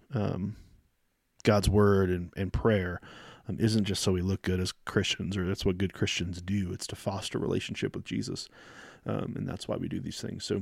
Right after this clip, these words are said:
that's why we don't read them, is we want you to foster a relationship with Jesus. We want you to spend time with him, um, reading his word and, and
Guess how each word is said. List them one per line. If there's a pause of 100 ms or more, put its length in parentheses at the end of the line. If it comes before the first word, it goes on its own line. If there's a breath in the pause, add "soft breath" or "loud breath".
(160)
that's
why
we
don't
read
them,
is
we
want
you
to
foster
a
relationship
with
Jesus.
We
want
you
to
spend
time
with
him, (500 loud breath)
um,
reading
his
word
and,
and